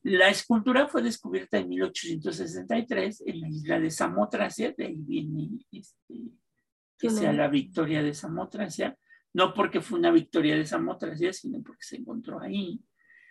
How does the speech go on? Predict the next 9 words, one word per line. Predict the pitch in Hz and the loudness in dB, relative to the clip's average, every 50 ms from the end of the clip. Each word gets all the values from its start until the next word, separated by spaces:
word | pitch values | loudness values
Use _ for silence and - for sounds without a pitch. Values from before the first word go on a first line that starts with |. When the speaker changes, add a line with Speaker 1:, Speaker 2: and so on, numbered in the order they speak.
| - _ - _ _ _ _ - | -20 _ -20 _ _ _ _ 2
Speaker 1:
por | - 175 170 | 4 8 8
el | 165 165 170 - | 8 8 8 6
cónsul | 208 202 196 196 208 208 190 | 2 2 2 2 -2 -2 0
francés | 220 240 233 226 214 214 196 196 202 - - | 2 4 4 4 4 2 0 0 0 -4 -12
Charles, | - - - - 208 - - 196 202 - - - _ - | -10 -4 0 2 4 4 2 0 -2 -8 -10 -12 _ -6
eh, | - - - - - - - _ | -4 -4 -4 -4 -6 -8 -12 _
Champusseau, | - - - 160 151 - 175 160 - - - 175 165 151 151 - _ _ _ _ _ _ - | -10 -6 -6 -6 -6 -6 -8 -8 -8 -8 -6 -4 -4 -4 -6 -8 _ _ _ _ _ _ -14
¿no? | - - 311 330 320 - | -10 -8 -8 -8 -10 -12
Arqueólogo | - - _ _ _ - - - 349 330 320 - 156 196 262 302 - | -16 -20 _ _ _ 0 2 4 4 4 2 2 0 -2 -4 -6 -8